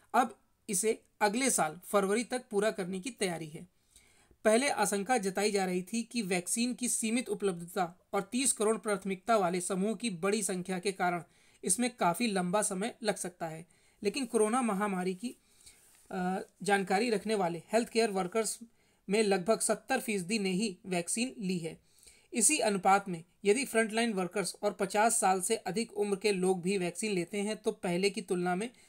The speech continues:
अपेक्षाकृत कम वैक्सीन की ज़रूरत पड़ेगी।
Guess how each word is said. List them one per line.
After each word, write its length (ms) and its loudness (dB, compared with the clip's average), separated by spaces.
अपेक्षाकृत 680 0
कम 140 4
वैक्सीन 340 -2
की 80 -10
ज़रूरत 300 -4
पड़ेगी। 360 -6